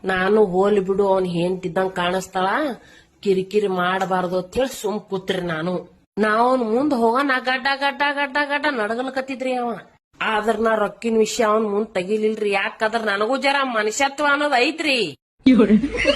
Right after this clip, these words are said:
ಆದ್ರ ಅವ್ನಿಗ್ ಬರಳಾಗ ಒಂದ್ ಮಾತ್ ಅಂದ್ ಬಂದೇರಿ ನಾ.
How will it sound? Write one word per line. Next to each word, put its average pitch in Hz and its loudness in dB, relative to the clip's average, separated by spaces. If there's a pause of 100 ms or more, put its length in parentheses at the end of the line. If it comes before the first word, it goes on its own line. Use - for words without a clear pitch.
(1400)
ಆದ್ರ 214 4
ಅವ್ನಿಗ್ 220 0
ಬರಳಾಗ 208 0
ಒಂದ್ 220 -2
ಮಾತ್ 196 -4
ಅಂದ್ 208 -6
ಬಂದೇರಿ 202 -6
ನಾ. 196 -6